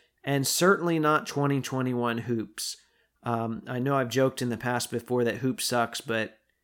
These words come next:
you know what? I'm kinda looking forward to it. Uh, now, like I said last week, I think Immaculate and Flawless are definitely going to happen.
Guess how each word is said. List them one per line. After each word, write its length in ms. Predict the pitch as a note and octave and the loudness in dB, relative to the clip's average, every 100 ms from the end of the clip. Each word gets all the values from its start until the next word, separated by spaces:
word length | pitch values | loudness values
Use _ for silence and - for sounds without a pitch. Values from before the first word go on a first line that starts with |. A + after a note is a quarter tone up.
| _ _ A#2 | _ _ -4
you 80 | B2+ | 0
know 140 | C3 | 2
what? 180 | D#3 D#3 | 2 2
I'm 140 | B2+ | -2
kinda 300 | - D3 F3+ | 0 2 4
looking 320 | D3+ D#3+ D#3+ | 4 2 0
forward 440 | C#3+ B2 C#3 D#3 F#3+ | -2 0 2 2 -2
to 180 | - - | -6 -8
it. 260 | - _ _ _ _ _ _ _ _ _ _ _ - | -10 _ _ _ _ _ _ _ _ _ _ _ 0
Uh, 260 | B2+ A#2+ B2 | 4 4 4
now, 200 | C#3+ B2 | 4 8
like 220 | C#3+ D3+ | 6 6
I 60 | C#3+ | 4
said 260 | D3+ D3+ | 6 6
last 320 | C#3 C#3 C#3 | 8 8 6
week, 240 | C3+ C#3 A#2 | 2 2 2
I 80 | B2+ | 0
think 240 | D3 D3 | 2 2
Immaculate 560 | B2 C3 C#3 D3 C#3+ B2+ | 2 2 2 2 2 2
and 100 | B2 | -2
Flawless 520 | C3 C3 C3 C3 - | 4 8 8 6 0
are 160 | B2 | -4
definitely 520 | G#2 B2 C3+ D3 D3 C#3 | -2 0 0 2 2 4
going 280 | C#3 C#3 | 4 4
to 80 | C3+ | 4
happen. 560 | C#3 C3+ C3 C3+ C3+ | 4 4 4 2 0